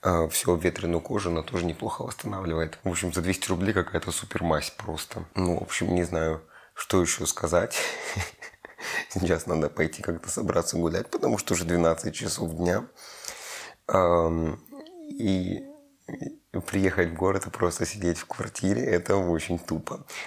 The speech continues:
Нужно идти гулять, смотреть достопримечательности. Я уже успел очень много всего посмотреть, но ещё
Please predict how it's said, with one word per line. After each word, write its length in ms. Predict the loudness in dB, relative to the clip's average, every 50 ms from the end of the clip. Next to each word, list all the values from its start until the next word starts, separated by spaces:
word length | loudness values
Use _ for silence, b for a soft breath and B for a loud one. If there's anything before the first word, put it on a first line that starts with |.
| B 0
Нужно 340 | 2 2 2 4 2 0 0
идти 160 | 0 0 0
гулять, 400 | 2 2 2 2 0 -2 -2 -2
смотреть 360 | -2 0 0 0 -2 -2 -4
достопримечательности. 1040 | -4 -4 -6 -8 -8 -6 -4 -4 -4 -4 -2 0 0 -2 -2 -4 -6 -6 -6 -6 -4
Я 100 | -2 -2
уже 200 | -2 -2 -2 -2
успел 320 | -4 -4 -6 -8 -4 -2
очень 200 | -2 -2 -2 -2
много 300 | -2 -2 -2 -2 -4 -4
всего 220 | -6 -6 -6 -6 -6
посмотреть, 520 | -8 -8 -4 0 2 4 4 4 2 2
но 100 | 4 4
ещё 360 | 4 4 4 2 2 0 0